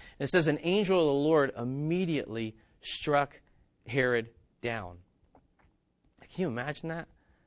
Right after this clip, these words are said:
Can you imagine what that would be like for the people? Can you imagine what that would be <laughs> like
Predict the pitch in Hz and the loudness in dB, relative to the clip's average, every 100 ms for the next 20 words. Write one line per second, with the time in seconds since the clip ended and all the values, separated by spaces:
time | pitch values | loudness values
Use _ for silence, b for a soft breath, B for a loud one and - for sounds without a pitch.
0 | _ _ _ _ _ _ _ - 185 139 | _ _ _ _ _ _ _ -2 0 2
1 | 123 147 170 139 110 110 - _ _ - | 2 2 2 0 -6 -8 -16 _ _ -2
2 | 147 147 113 123 107 113 139 143 - - | 2 0 0 -2 0 2 2 0 -4 -18
3 | _ _ _ _ _ _ _ _ - 113 | _ _ _ _ _ _ _ _ -8 -6
4 | 104 175 180 202 190 - _ _ _ _ | -6 -6 -6 -6 -8 -10 _ _ _ _
5 | _ _ 156 156 170 151 151 147 123 123 | _ _ 2 4 4 2 2 2 2 -2
6 | 113 - 151 - | -2 -2 -4 -6